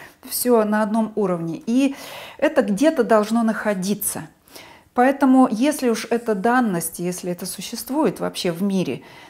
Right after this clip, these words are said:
тогда, естественно, этих людей нравственно, э, ну, низконравственных, скажем так, нужно тоже изолировать от, э, большинства части населения.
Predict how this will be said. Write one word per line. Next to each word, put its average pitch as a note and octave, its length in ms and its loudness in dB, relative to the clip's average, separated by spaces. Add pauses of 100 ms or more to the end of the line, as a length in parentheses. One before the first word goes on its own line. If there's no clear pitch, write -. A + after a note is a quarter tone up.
(140)
тогда, B3+ 640 2
естественно, G3 840 -2
этих G#3 320 -6
людей B3 400 0
нравственно, F3+ 960 0
э, - 280 -12 (880)
ну, B3 320 -2 (560)
низконравственных, F3+ 1000 -4
скажем F3+ 360 -10
так, E3 320 -10 (340)
нужно A#3+ 280 -2
тоже A3 400 -2
изолировать F#3+ 680 -2
от, F3 320 -8
э, - 500 -6
большинства F#3+ 760 -6
части E3+ 420 -10
населения. F3 760 -8